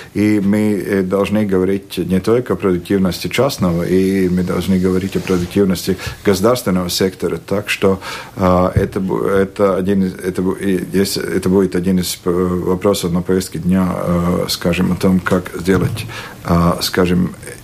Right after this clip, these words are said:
те ресурсы, которые имеет государство, эффективнее, эф-, эффективнее использовать.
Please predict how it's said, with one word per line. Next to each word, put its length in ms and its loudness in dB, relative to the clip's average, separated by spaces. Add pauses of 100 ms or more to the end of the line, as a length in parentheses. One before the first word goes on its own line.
(140)
те 140 4
ресурсы, 460 -2
которые 380 2
имеет 280 2
государство, 560 -2
эффективнее, 480 0 (100)
эф-, 100 -4 (240)
эффективнее 440 0
использовать. 500 -6